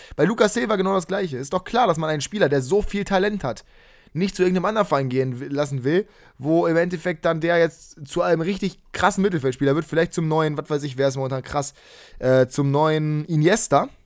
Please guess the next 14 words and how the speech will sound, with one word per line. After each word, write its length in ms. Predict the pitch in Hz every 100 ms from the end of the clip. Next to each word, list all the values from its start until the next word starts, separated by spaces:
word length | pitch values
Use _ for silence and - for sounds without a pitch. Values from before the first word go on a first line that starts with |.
| _
Ja, 240 | 127 156 123
okay, 220 | 110 131
Brasilianer 500 | 117 120 127 139 117
sollte 160 | 110
man 120 | 113 104
eher 120 | 113
nehmen, 200 | 117 117
ne? 180 | 147 151 _ _ _ _ _ _ _ _ _ _ _
Zentraler 400 | - 113 117 147
Mittelfeld 380 | 156 156 147 139
Brasilianer, 500 | 135 127 127 135 - -
zentrales 500 | 127 - 151 165 156
Mittelfeld 280 | 147 135
Brasilianer. 500 | 127 127 127 131 117